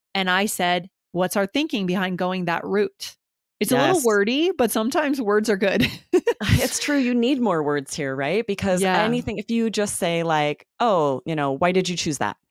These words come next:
Speaker 2: <laughs> Or, "Can
Speaker 1: Yeah,
Speaker 2: you let me
Speaker 1: kinda.
Speaker 2: know why you made that decision?" Right? There are so many things that just be-, depending on the words you use, can really feel, can just really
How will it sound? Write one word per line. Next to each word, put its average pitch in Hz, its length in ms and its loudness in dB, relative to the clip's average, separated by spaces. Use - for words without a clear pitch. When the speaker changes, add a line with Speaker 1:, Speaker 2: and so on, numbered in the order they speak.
Speaker 2:
<laughs> - 240 -16
Or, 190 320 4
"Can - 760 0
Speaker 1:
Yeah, 226 200 2
Speaker 2:
you 180 80 2
let 175 120 2
me 233 60 2
Speaker 1:
kinda. 170 120 2
Speaker 2:
know 160 240 2
why 165 160 2
you 165 120 2
made 156 140 0
that 147 160 0
decision?" - 560 -6
Right? 156 240 -2
There 185 100 -4
are 190 60 -4
so 214 240 -4
many 247 220 -2
things 226 340 -4
that 160 160 -6
just 175 240 -6
be-, 165 80 -6
depending 175 400 -4
on 165 120 -2
the 151 60 -2
words 147 340 -4
you 156 60 -4
use, 147 460 0
can 165 260 -2
really 175 540 -2
feel, 165 720 4
can 175 140 -2
just 160 220 -4
really 202 640 0